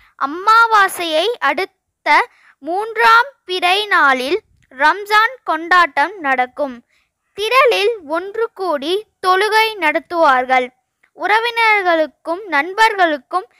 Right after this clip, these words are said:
ஈகை திருநாள் வாழ்த்துக்களை பரிமாறுவார்கள். குழந்தைகள் முதல் பெரியவர்கள் வரை புத்தாடைகளை உடுத்தி மகிழ்வார்கள். இந்த நோன்பின் முக்கிய அம்சமே மற்றவர்களின்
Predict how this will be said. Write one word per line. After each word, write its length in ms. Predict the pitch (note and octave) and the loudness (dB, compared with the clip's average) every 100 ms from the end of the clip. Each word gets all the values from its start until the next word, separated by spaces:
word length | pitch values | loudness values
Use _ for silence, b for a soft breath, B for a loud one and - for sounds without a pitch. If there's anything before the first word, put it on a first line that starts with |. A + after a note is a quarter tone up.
| b - | b -10
ஈகை 360 | E4+ F#4+ A4 A#4+ - | -6 -2 0 0 -2
திருநாள் 520 | F#4+ F#4+ F#4 F#4+ G#4+ G4 _ C4 | -4 0 2 2 2 -4 _ -2
வாழ்த்துக்களை 720 | C#4 F4 F#4+ G4 E4+ C4 C#4 G4+ _ _ _ _ _ _ _ _ _ _ - D4+ | 2 2 -2 -6 -2 -2 -2 -6 _ _ _ _ _ _ _ _ _ _ -10 -2
பரிமாறுவார்கள். 1040 | D#4+ G#4+ A4+ F#4+ E4 C#4+ C4+ B3 B3+ C4 C4 b b _ - | 0 0 0 2 2 0 0 2 2 2 -2 b b _ -2
குழந்தைகள் 600 | G4+ A#4 B4 B4 B4+ C#5 F4 | 0 2 2 4 4 2 0
முதல் 280 | D4+ D#4+ A4+ - - | -2 0 -2 -6 -10
பெரியவர்கள் 640 | E4+ G4 G#4+ G#4+ G#4 A4+ G4 | -6 -2 0 0 0 -2 0
வரை 220 | C#4 C#4 E4 G#4+ _ _ _ F4+ | 0 0 -2 -8 _ _ _ -16
புத்தாடைகளை 920 | - _ A4+ A4+ A4+ A4 F#4+ C#4+ C#4 G4 F4 | -16 _ 2 4 4 2 0 0 -2 -4 -8
உடுத்தி 360 | E4 D4 - E4+ A4 D4 | -8 -8 -10 -16 -10 -8
மகிழ்வார்கள். 680 | C#4+ D4 B3+ B3+ B3 B3+ B3 b b _ | -6 -4 -2 0 2 0 -2 b b _
இந்த 320 | D#4+ G4 A#4 A#4+ F#4+ | -14 -10 -2 -2 0
நோன்பின் 680 | E4 F4+ G4+ G#4 D#4+ C#4+ F4 G#4 C#4+ | 0 0 0 -4 -10 -10 -10 -12 -14
முக்கிய 420 | E4 _ - A4 C5+ D4+ | -14 _ -4 -2 0 -2
அம்சமே 480 | D#4 F4+ F4+ C#4+ D4 F4 C#4 | -6 -6 -6 -6 -8 -8 -4
மற்றவர்களின் 840 | C#4 - G#4+ A4 G#4+ D#4+ D#4 F4+ | -4 -2 0 0 0 0 -2 -4